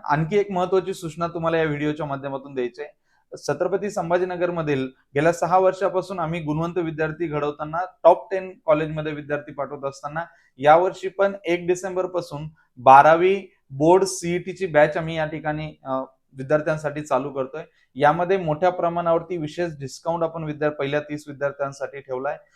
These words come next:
तुम्हाला सीईटी मध्ये चांगला स्कोअर करायचा आहे, चांगला गायडन्स मिळवायचा आहे, एक असा क्लास तुम्ही शोधता आहात की ज्या क्लासमध्ये तुम्हाला तुमच्यासारखं शिकवलेलं, त्या ठिकाणी नव्या जनरेशनचं शिकवलेलं,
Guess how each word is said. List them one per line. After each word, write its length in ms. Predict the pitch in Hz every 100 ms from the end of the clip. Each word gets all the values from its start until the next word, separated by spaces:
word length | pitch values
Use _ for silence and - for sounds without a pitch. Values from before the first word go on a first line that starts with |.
| _
तुम्हाला 240 | 143 156 165
सीईटी 340 | 165 151 151
मध्ये 240 | 170 170 175
चांगला 360 | 175 151 165
स्कोअर 300 | 165 - 160
करायचा 400 | 160 156 156 160
आहे, 100 | 165
चांगला 320 | 165 131 143
गायडन्स 440 | 151 139 147 160 160
मिळवायचा 400 | 165 160 156 156
आहे, 100 | 165 - _ _ 170
एक 120 | 165
असा 240 | 143 143 190
क्लास 380 | 190 170 175
तुम्ही 180 | 175 170
शोधता 360 | 170 160 - 147
आहात 140 | 147
की 160 | 156 170
ज्या 160 | 156
क्लासमध्ये 640 | 156 156 165 165 165 151 147
तुम्हाला 520 | 156 156 156 131 143 - _ _
तुमच्यासारखं 680 | 160 165 202 190 180 160 190
शिकवलेलं, 640 | 180 151 156 147 139 135 156 - _ -
त्या 100 | 143
ठिकाणी 420 | 151 170 170 180
नव्या 340 | 170 143 160
जनरेशनचं 640 | 180 180 175 185 180 170 165
शिकवलेलं, 520 | 160 139 135 131 143